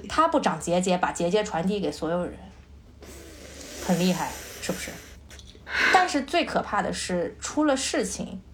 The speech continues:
他第一时间不是想着说跟团队站在一起去想，去解决这个问题，而是立刻开始指责说：“哎，这个事情你们怎么搞的？怎么弄了这么长时间都没有弄，弄好？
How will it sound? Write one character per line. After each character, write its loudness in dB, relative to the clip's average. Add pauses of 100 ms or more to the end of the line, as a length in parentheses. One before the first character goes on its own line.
(380)
他 2
第 2
一 0
时 0
间 4
不 -2
是 2
想 0
着 -8
说 2
跟 2
团 -4
队 4
站 2
在 2
一 0
起 -4
去 -4
想， -4
去 -4
解 -4
决 -8
这 0
个 2
问 -2
题， -12 (440)
而 4
是 2 (200)
立 4
刻 4
开 0
始 -2
指 -6
责 -4
说 2 (140)
：“哎， 4 (240)
这 2
个 4
事 2
情 4
你 4
们 4
怎 2
么 2
搞 2
的？ -4 (280)
怎 2
么 4
弄 4
了 2
这 2
么 2
长 2
时 -2
间 4
都 4
没 4
有 2
弄， -2
弄 4
好？ -6